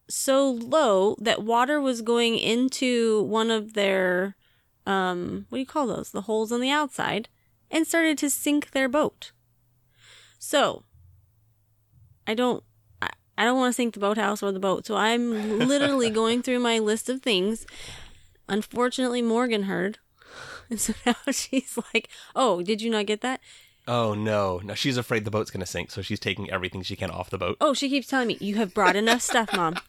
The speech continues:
Speaker 1: Don't bring any more stuff onto the boat." And I'm not quite done. I'm, I, so, like, instead of bringing my heavy glass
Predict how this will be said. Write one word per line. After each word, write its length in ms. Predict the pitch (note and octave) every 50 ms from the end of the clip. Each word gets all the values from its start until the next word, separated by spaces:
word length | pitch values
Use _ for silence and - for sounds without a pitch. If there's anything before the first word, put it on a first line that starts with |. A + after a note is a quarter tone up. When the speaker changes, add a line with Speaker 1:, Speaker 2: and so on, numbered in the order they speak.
| - -
Speaker 1:
Don't 280 | A#3+ A3+ G3+ G3+ - -
bring 220 | A3+ A3+ A#3 A3
any 380 | - F3 G3+ A3 A3 A3+ A#3 A#3
more 200 | A3+ A3 A3+ A3+
stuff 360 | - - G#3+ F#3+ F#3+ G3 - -
onto 280 | - F#3+ F#3 G#3 G#3+ A3+
the 80 | G3 F#3+
boat." 280 | F#3 G3+ F#3 D#3+ - - - - - - - -
And 80 | C4
I'm 80 | D4 D#4+
not 240 | F4 F4+ - - -
quite 260 | - D4 C#4 - -
done. 220 | G3+ F#3+ F3 F3+
I'm, 200 | F#3 G3 G#3 - - -
I, 160 | - - - - _ _ _ _ _ _ _ - - - -
so, 220 | - - D4 C4+ B3+
like, 340 | B3+ B3+ B3 A3+ - - _ _ _ _ _ _ _ _ _ _ _ -
instead 340 | A3 A3+ A3 - A3 G#3 A#3+
of 120 | B3 A#3
bringing 360 | A#3 A3+ A3+ A3 A3 A3 G#3
my 200 | - G3 G3 F#3+
heavy 380 | F#3+ F#3 G#3+ G3+ G3 G3+ G3 F#3
glass 680 | - - F#3+ E3+ E3 E3+ G#3+ G#3 - - - -